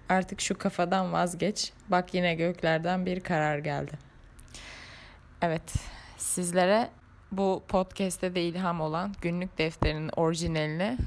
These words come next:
bu sabah yazdığım sayfadan son paragrafı okudum. Bu arada Özge ben. Tanıyamadıysanız, "Kim bu birden cümleye girdi?" diye, diye düşündüyseniz,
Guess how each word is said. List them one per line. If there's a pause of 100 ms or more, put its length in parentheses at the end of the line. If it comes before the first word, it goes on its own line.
bu
sabah
yazdığım (320)
sayfadan (300)
son
paragrafı
okudum. (300)
Bu
arada
Özge
ben. (640)
Tanıyamadıysanız,
"Kim
bu
birden
cümleye
girdi?"
diye,
diye
düşündüyseniz,